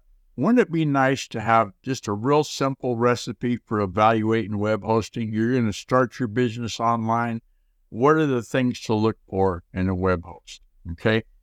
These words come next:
here's the list. If you go to the guy r cook report dot podbean dot com, I've got this in text too, so you can go and recognize it in the video that's on YouTube.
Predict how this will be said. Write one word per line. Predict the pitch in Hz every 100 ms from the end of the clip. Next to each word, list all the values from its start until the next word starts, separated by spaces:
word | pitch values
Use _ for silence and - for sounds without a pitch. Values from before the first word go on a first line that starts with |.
| _
here's | - 123 120 -
the | 104
list. | 92 82 - - _ _
If | -
you | 104
go | 139
to | 139
the | 123
guy | 110 123 131
r | 131
cook | - 131 -
report | 104 90 107 95
dot | 98 90 -
podbean | 117 110 104 110 98
dot | 104 98
com, | - 92 87
I've | 92 95
got | 104 95
this | 101 -
in | 90
text | - 98 90 - -
too, | 90
so | - -
you | 87
can | 90
go | 87
and | 85 - - _ _ _ - _ -
recognize | 110 113 - 104 98 92 87
it | 95 85 _ _ - _
in | - 92
the | 90
video | 87 95 87 80 71 _ _
that's | 87 87
on | 98 92
YouTube. | 92 95 87 - -